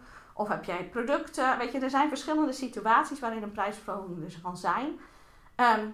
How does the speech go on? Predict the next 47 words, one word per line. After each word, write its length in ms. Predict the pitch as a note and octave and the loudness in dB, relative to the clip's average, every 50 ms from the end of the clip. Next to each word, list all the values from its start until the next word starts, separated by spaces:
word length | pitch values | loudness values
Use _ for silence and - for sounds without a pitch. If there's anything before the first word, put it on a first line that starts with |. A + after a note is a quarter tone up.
| - - | -12 -16
voor 200 | - - A#3+ C#4 | -4 -2 0 2
zeventien 580 | C#4 C4+ C4 D#4+ G4 G#4 G#4 G#4 - G4 F#4+ F#4+ | 4 2 4 4 2 2 0 0 0 0 2 2
hele 300 | F#4+ F#4 F#4 F#4 F4 - | 2 2 2 2 0 2
euro's, 480 | D4+ D4 B3+ G3+ F3 F#3+ A3+ - D4+ | 2 2 2 4 4 4 4 2 0
ik 80 | - - | -4 -4
zal 140 | - B3+ B3 | -4 -4 -2
de 100 | A#3 A3+ | -2 -2
link 240 | A#3 B3+ B3+ C#4 | -4 -4 -4 -6
ook 120 | B3 - - | -8 -8 -8
even 160 | G#3+ A3 A3 | -8 -8 -6
in 80 | A3 G#3 | -8 -8
de 60 | G#3 | -10
show 260 | - - G3 G3+ G#3 | -8 -8 -8 -6 -6
notes 240 | G3+ G3 G3+ G3+ - | -6 -8 -8 -8 -8
zetten, 320 | - F#3 F#3+ - G3+ G#3+ - - - - - - - - | -8 -8 -8 -8 -10 -12 -12 -16 -20 -20 -20 -20 -12 2
kan 180 | - A#3+ A#3+ | 4 4 4
je 60 | B3 A3+ | 4 0
mijn 220 | G#3+ G3 G#3 G3+ | -2 -4 -4 -2
prijsscripts 600 | B3 A3 F3+ G3+ - - - - G3+ G3+ - - | 0 0 0 0 -2 -6 -8 -10 -10 -10 -10 -6
downloaden. 540 | - F#3 F#3 F#3 F#3+ F3+ F3 E3+ F3+ F#3 G3 | 0 0 0 0 2 0 0 0 0 -2 -2
Waarbij 320 | G3 G3 F#3+ F#3+ F#3+ F#3 | -4 0 2 2 2 2
ik 80 | F#3+ F#3 | 0 -4
gewoon 200 | - - G3+ F#3+ | -6 -6 -6 -6
heb 100 | F#3+ F#3+ | -4 -2
aangegeven, 420 | - F#3 G3+ G3+ - F#3 F#3+ G3 | 0 0 0 -2 -6 -8 -8 -6
"Hey, 140 | G#3 - - | -8 -6 -6
als 80 | - G3+ | -6 -8
je 100 | F3+ E3 | -8 -6
deze 320 | E3+ G#3+ A3+ - C4+ - | -4 -4 -4 -4 -4 -6
tekst 280 | - G#3 G#3+ - - - | -6 -6 -6 -6 -10 -14
gebruikt," 500 | - F#3 F#3 F#3+ F#3+ G#3 A#3 C#4 - - - - - - - - | -12 -8 0 2 4 4 4 2 -2 -10 -16 -20 -20 -20 -20 -16
dat, 380 | - F3 A3+ B3 C4 - - - | 0 4 6 6 6 4 -2 -4
die 120 | B3 A#3+ | -4 0
zijn 180 | B3 A#3+ A3+ A3+ | 2 2 2 2
getest 420 | A3+ A3 - C#4 C#4 - - - | 0 -2 4 4 4 4 4 0
in 80 | D#4+ D#4+ | -2 -2
de 80 | D#4 | 0
praktijk, 540 | D#4 D4 C#4+ C#4+ - B3 A3 G3 A3+ A3+ - | 0 -2 -2 0 2 4 4 4 4 2 -2
die 80 | A#3 A3 | -8 -8
zijn 200 | - G#3 G3+ G#3+ | -6 -6 -4 0
heel 200 | A3 B3 D4 D4+ | 0 0 0 0
goed 180 | D#4 D#4+ D#4+ | -2 -6 -8
converterend. 680 | - D4+ C4+ C4 - B3+ - - A3+ G3+ G3+ G#3 G#3+ G#3+ | -6 -8 -8 -8 -8 -10 -6 -4 -2 -2 -2 -2 -4 -6
Dat 160 | F3+ G3+ - | -8 -12 -6
zorgt 300 | - B3 A#3 B3 A#3+ - | 0 0 2 2 0 -2
ervoor 260 | G3+ G3+ G#3 G#3 G#3+ | -8 -8 -4 -4 -2
dat 140 | G3 G3+ G3 | -2 -2 -4